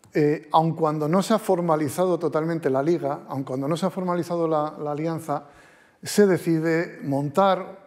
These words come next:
apresuradamente, según algunos historiadores, Luciano Serrano, por ejemplo, o Guglielmotti. Eh, yo no creo que sea de una forma tan apresurada, eh, porque esas flotas estaban ahí, pero, eh, se decide, eh,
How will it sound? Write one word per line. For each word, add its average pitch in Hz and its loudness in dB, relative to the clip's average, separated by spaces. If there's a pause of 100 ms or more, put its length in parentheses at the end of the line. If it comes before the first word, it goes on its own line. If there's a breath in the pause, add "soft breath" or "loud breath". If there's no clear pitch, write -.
(120)
apresuradamente, 170 0
según 156 -4
algunos 156 -2
historiadores, 156 0 (240)
Luciano 143 -4
Serrano, 135 -2
por 127 -12
ejemplo, 139 -6 (640 loud breath)
o 131 -2
Guglielmotti. 139 -2 (500 soft breath)
Eh, - -6 (180)
yo 185 4
no 196 4
creo 180 4
que 160 2
sea 170 -2
de 170 0
una 165 0
forma 160 -2
tan 151 0
apresurada, 156 2 (440 loud breath)
eh, 139 0
porque 139 -6
esas 151 -4
flotas 156 -4
estaban 139 -6
ahí, 190 -2 (640 loud breath)
pero, 196 4
eh, 160 2
se 165 -4
decide, 185 0
eh, 143 -4